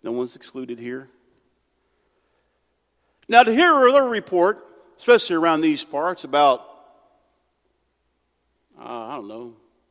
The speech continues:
dime-sized hail. Sometimes you hear about baseball-sized hail. And you hear baseball, you start getting worried, don't you? If you hear softball size, oh, no.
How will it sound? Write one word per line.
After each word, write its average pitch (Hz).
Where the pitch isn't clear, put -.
dime-sized 131
hail. 131
Sometimes 135
you 127
hear 139
about 127
baseball-sized 127
hail. 127
And 131
you 170
hear 214
baseball, 156
you 127
start 151
getting 123
worried, 135
don't 127
you? 98
If 151
you 220
hear 240
softball 165
size, 131
oh, 196
no. 143